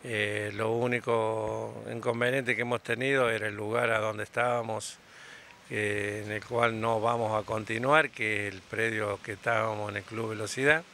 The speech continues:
Eh, así que gracias a Cacho Bocio, que se ofreció para, eh, en la quinta de él, la, eh, tiene un lugar donde hay unas canchas de fútbol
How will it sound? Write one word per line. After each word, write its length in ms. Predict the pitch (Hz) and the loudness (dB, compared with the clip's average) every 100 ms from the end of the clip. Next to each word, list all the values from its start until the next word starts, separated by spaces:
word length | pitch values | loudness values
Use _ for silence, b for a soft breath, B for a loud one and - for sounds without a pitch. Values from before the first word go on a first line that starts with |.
| - B B B B B B B - - | -20 B B B B B B B -18 -12
Eh, 1000 | 131 110 107 107 110 107 107 107 107 110 110 117 - - - | -4 -2 0 -2 -2 -2 -4 -4 -6 -8 -8 -10 -14 -14 -4
así 320 | 135 117 - 120 | 0 2 0 0
que 720 | 123 127 123 117 113 110 113 | 2 4 4 4 2 2 2
gracias 600 | 113 127 127 131 123 117 | 4 4 4 4 0 0
a 560 | 113 110 107 101 101 98 - | 0 0 0 0 -2 -2 0
Cacho 320 | 120 113 120 | 0 0 -2
Bocio, 500 | 117 135 - 143 156 - - B B B B - | 0 0 0 -2 -2 -6 -20 B B B B -10
que 680 | - 117 110 107 107 104 104 | -2 0 2 2 0 0 -2
se 160 | - 107 | 0 0
ofreció 560 | - 110 104 135 139 | 0 -2 2 4 4
para, 1000 | 127 110 104 104 101 101 101 104 104 101 101 B B B B - | 2 0 2 2 0 0 0 -2 -4 -6 -10 B B B B -6
eh, 300 | 110 107 104 | -2 0 0
en 80 | 110 | 0
la 80 | |
quinta 420 | 107 - 120 123 120 | 0 -2 0 2 4
de 140 | 135 | 4
él, 180 | 147 127 | 2 2
la, 240 | 110 110 | 2 2
eh, 140 | 107 104 | 0 -2
tiene 280 | - 110 | -4 -4
un 760 | 110 107 104 101 101 101 101 101 | -4 -6 -8 -8 -10 -10 -8 -6
lugar 400 | 104 110 123 123 | -6 0 2 2
donde 380 | 117 104 101 107 | -2 -6 -4 -2
hay 100 | 107 | -4
unas 200 | 104 104 | -6 -8
canchas 640 | - 113 110 110 104 107 | -4 -4 -2 -2 -2 -2
de 80 | 113 | -6
fútbol 600 | 110 120 127 120 117 104 | -8 -4 -2 0 -2 -4